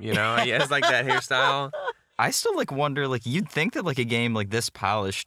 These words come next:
Speaker 3: they would just, like, make the people look normal?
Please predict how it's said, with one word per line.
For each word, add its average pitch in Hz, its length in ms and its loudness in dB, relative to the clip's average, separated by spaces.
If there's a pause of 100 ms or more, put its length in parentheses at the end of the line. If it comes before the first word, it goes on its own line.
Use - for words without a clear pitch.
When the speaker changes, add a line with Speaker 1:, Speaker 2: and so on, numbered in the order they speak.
Speaker 3:
they 104 300 -2
would 101 200 -2
just, 101 220 -6
like, 90 280 -8 (340)
make 101 320 -2 (960)
the 110 80 -2
people 110 340 -4
look 107 160 -2
normal? 107 540 -6